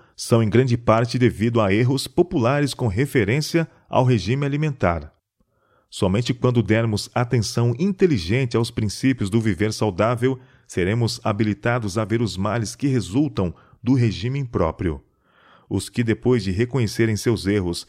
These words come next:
tiverem coragem para reformar seus hábitos, hão de experimentar que o processo da reforma forma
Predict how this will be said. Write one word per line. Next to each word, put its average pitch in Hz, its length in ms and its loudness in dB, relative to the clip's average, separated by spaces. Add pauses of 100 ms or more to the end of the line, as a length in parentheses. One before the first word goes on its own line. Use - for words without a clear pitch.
(160)
tiverem 101 400 -2
coragem 107 600 0
para 101 200 -2
reformar 101 560 -2
seus 87 320 -4
hábitos, 127 560 -2 (420)
hão 104 200 0
de 107 100 0
experimentar 113 680 0
que 120 120 -2
o 127 40 -2
processo 120 460 -2
da 113 120 -2
reforma 110 320 -2
forma 139 220 -4